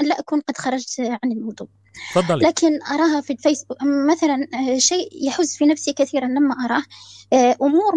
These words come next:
Speaker 1: مجتمعة كلها. يعني، مثلًا لما شباب، آه، يجدوا، آه، الفتيات متاحات في كل مكان، ثم، يعني، هذه،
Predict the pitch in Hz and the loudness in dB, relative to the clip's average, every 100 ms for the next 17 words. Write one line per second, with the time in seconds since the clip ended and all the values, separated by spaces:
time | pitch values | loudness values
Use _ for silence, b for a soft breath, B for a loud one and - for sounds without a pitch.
0 | 311 262 285 269 220 233 - 226 214 - | 4 4 -2 -2 -2 -6 -8 -8 -10 -12
1 | B B B 262 302 349 311 339 294 269 | B B B 2 4 4 4 2 0 2
2 | 269 302 285 262 - 247 269 247 _ - | 2 4 2 0 -4 -2 -4 -4 _ -4
3 | 247 226 269 311 269 247 247 B B B | -2 0 2 2 0 -4 -4 B B B
4 | - 247 - 269 285 294 294 302 269 254 | 2 2 2 -2 -2 0 0 -2 -4 -2
5 | 247 - 269 - 247 277 240 226 226 202 | -2 -2 -6 -4 -2 -2 -2 -2 -4 -6
6 | 202 _ B B B - 320 294 294 294 | -6 _ B B B 2 4 4 2 -2
7 | - 262 269 269 285 320 320 320 | -4 -4 -2 0 0 2 2 2